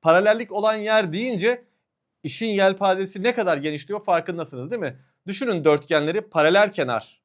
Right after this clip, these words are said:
paralellik var. Yamuk, paralellik var. Dikdörtgen kare, paralellik var.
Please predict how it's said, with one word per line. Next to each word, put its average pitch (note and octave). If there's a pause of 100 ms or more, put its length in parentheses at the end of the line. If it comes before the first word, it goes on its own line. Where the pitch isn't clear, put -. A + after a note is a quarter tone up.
(100)
paralellik C#3
var. C#3 (240)
Yamuk, F#3+ (300)
paralellik C3+
var. C#3 (240)
Dikdörtgen F#3+
kare, F#3 (100)
paralellik C3
var. A#2+